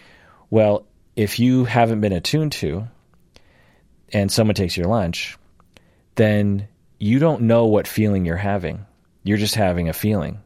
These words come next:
You're, you're, you're freaking out, or you're being overwhelmed, and you don't know what's going on. Y-, you don't know what it has to, to, to do with. And so there's no way to know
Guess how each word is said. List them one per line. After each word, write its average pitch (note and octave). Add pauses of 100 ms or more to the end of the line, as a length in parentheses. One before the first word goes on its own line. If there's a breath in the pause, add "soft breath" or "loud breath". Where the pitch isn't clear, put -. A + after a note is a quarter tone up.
You're, G2
you're, F#2 (140)
you're F#2
freaking F#2+
out, G2
or D#2+ (540 loud breath)
you're G2
being G2+
overwhelmed, F#2
and G2+
you G2+
don't A2+
know G2
what's G2
going F2
on. F#2+ (580 soft breath)
Y-, -
you G2+
don't A2
know G#2+
what G2
it F#2+
has G#2
to, D#2
to, -
to -
do G#2+
with. -
And F#2+
so F#2+ (800 soft breath)
there's G2+
no A2+
way A2+
to G2
know F2+